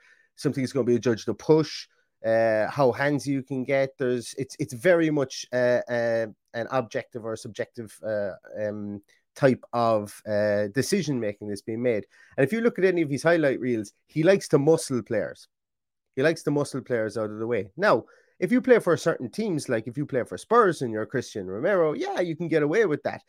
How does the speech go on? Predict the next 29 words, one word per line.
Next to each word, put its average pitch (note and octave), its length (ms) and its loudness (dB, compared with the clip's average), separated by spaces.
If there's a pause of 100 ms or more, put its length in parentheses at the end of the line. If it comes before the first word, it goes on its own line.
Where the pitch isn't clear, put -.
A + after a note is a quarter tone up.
(160)
But D3+ 140 -6
sometimes B3+ 340 0
when G3+ 80 -2
you E3+ 60 -4
play G3 180 -2
with D3 140 -2
Aston C3 360 -4
Villa, D#3 280 0
the C#3 120 -10
slightest D#3+ 540 -2
hand D3+ 260 -2
touch B2+ 280 -8
to - 140 -10
anybody C3+ 520 -2 (420)
is D3 420 4
the, B2 300 0 (220)
the - 100 -12 (280)
involves C#3 680 2 (400)
some E3+ 140 4
sort D3 220 8
of A#2+ 80 0
sanction D3+ 360 4
or B2 120 6
retribution B2+ 580 -2
or, A2+ 240 0
or A#2+ 220 -4
from B2+ 180 -6
the A#2+ 60 0
referee. B2 480 -2